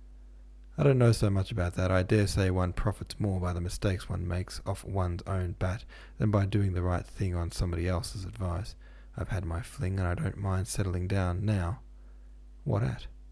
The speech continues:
Philip was not prepared for the question, since in fact he had not made up his mind.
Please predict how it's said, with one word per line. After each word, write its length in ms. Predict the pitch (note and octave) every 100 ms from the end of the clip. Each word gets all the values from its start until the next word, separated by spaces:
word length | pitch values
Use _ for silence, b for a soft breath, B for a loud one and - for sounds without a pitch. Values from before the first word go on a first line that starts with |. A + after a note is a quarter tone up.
| - b b b b -
Philip 320 | C#3+ C3+ B2+
was 80 | A#2+
not 160 | A#2
prepared 400 | G#2+ - A#2 A2
for 60 | -
the 80 | A#2
question, 480 | A#2 G#2+ - B2
since 320 | A#2+ A2+ G#2 -
in 160 | A#2+ G2+
fact 380 | - G#2 G2 -
he 120 | G2
had 220 | G2 G2
not 180 | F#2 F2+
made 180 | F#2 F#2
up 120 | F2
his 140 | G2+ A2
mind. 360 | G#2 F#2+ F#2